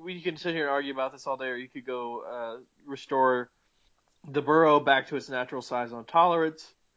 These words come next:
So, um, Call takes his point. They go off, uh, or he goes off, and, uh, uh, it picks up, uh, the, the, the burrow from, uh,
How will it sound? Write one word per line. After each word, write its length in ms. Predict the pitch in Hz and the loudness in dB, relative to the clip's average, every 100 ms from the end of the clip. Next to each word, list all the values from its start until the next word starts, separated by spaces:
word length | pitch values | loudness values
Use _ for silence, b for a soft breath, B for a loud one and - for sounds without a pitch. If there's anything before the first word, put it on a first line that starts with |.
| _ _ _ - - | _ _ _ -6 2
So, 420 | - 226 214 190 | 6 8 10 10
um, 440 | 170 156 143 139 - | 10 10 8 4 0
Call 240 | - 156 151 | 6 6 8
takes 220 | 156 147 | 6 4
his 100 | - | 0
point. 320 | - 240 240 - _ | 4 4 4 -2 _
They 200 | 151 139 | -8 -6
go 160 | 131 139 | -4 2
off, 300 | 185 202 190 _ _ - | 4 4 0 _ _ -10
uh, 200 | 131 131 | -8 -6
or 120 | 131 | -8
he 140 | 139 170 | -10 -10
goes 200 | 151 143 | -10 -8
off, 320 | 160 156 - | -8 -8 -10
and, 220 | 143 127 | -16 -12
uh, 220 | 120 117 113 _ b b b b _ - | -10 -10 -12 _ b b b b _ -16
uh, 380 | 127 117 120 113 _ _ | -12 -10 -10 -14 _ _
it 220 | - 123 - | -18 -12 -10
picks 240 | 170 - | -8 -4
up, 260 | 175 156 151 | -4 -4 -4
uh, 460 | 135 127 123 120 - 139 | -2 0 -2 -6 -12 -16
the, 500 | 127 123 123 120 - 135 | -12 -10 -10 -10 -14 -12
the, 340 | 127 120 120 - _ 139 | -10 -10 -12 -18 _ -14
the 100 | 135 | -6
burrow 480 | 151 202 202 196 | 0 2 2 0
from, 540 | 180 - 170 151 147 139 | -2 -4 -4 -4 -8 -8
uh, 380 | 131 123 120 | -6 -4 -6